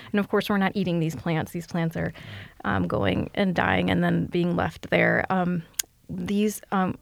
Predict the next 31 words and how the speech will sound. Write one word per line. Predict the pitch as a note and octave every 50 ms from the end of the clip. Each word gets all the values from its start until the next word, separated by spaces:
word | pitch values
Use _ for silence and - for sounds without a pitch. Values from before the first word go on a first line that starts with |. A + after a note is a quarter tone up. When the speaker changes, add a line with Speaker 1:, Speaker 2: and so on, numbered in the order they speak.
| - -
Speaker 1:
herbicides | G3+ F#3+ G3 G3 F#3+ F#3+ F3+
that | - - -
we | F#3 F#3
use, | F#3 F#3 F#3+ F#3+ F#3 F#3 F3 - - G#3
mainly, | G3 - F#3+ F#3+ F#3+ G3 G3 F#3 F#3
like | F3+ F3+ E3+
I | G3 F3
said, | - F#3 F3+
with | F3+ F3 -
glyphosate, | F#3+ F#3 F#3 - F#3+ F3 - F#3 F#3 F3+ F#3 -
once | G3 F#3+ F#3+ -
they | G#3 F#3+
adhere | F#3 F3 - - G3 F3+ -
to | - - F3
that | F3 - -
plant | - - - - - - - - -
or | - F3+ F#3 F#3+ F#3
to | - - F3
the | F3 E3+
soil | D#3+ - - G3 F#3+ F#3+ F#3+ F3+
below | E3 - F#3 F#3+ - -
it, | G#2+ G#2+ - - - _ _
it | - G3 -
becomes | G#3 G3 - - F3+ F3 E3+
dormant | - F#3+ F3+ - - - - - - - - - - _ -
and | - - F#3+ F3+
is | F3 -
no | - -
longer | G3 G3+ - - -
transferable. | - - - - - - - F#3 G3+ - - - - - - - - - - - - - -
Um, | - G3 F#3+ F#3 F#3 F#3 F#3+ -